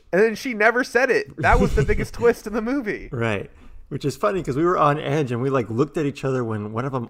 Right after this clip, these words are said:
Speaker 2: almost said it.
Speaker 1: <laughs> Yeah, yeah. My, uh,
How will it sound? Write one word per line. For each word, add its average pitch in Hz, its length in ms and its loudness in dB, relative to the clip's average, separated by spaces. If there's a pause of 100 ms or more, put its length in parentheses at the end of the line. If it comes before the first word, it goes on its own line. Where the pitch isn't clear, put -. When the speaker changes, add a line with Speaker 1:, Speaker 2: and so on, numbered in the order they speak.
Speaker 2:
almost 120 560 -4
said - 240 -8
it. - 140 -12 (380)
Speaker 1:
<laughs> 214 120 -2 (460)
Yeah, - 300 -8 (440)
yeah. 131 160 4
My, 147 180 0 (220)
uh, 143 240 4